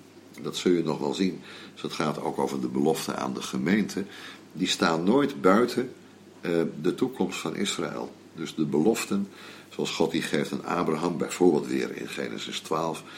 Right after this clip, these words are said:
de belofte om nooit meer een oordeel over de hele wereld te brengen, zoals in de tijd van Noach. Al die beloften zijn in en, eh, op, misschien wel aan Israël gegeven, of door Israël doorgegeven, en ze hebben altijd ook een geldigheid voor Israël zelf.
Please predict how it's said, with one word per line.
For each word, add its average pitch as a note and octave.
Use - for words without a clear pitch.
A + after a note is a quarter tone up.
de C#2
belofte D#2
om C#2+
nooit C2+
meer B1
een B1
oordeel E2+
over C2
de B1+
hele B1
wereld F#2
te -
brengen, D2+
zoals -
in B1+
de -
tijd -
van C2+
Noach. C#2+
Al D3+
die C3
beloften D#2
zijn C#2+
in -
en, D2+
eh, A#1+
op, G2+
misschien F2+
wel D2+
aan C3+
Israël A#2+
gegeven, G#2
of G2
door F2
Israël C#2+
doorgegeven, A2+
en E2+
ze D#2+
hebben D2+
altijd D3
ook F#2+
een D#2
geldigheid F2
voor -
Israël A#1+
zelf. B1+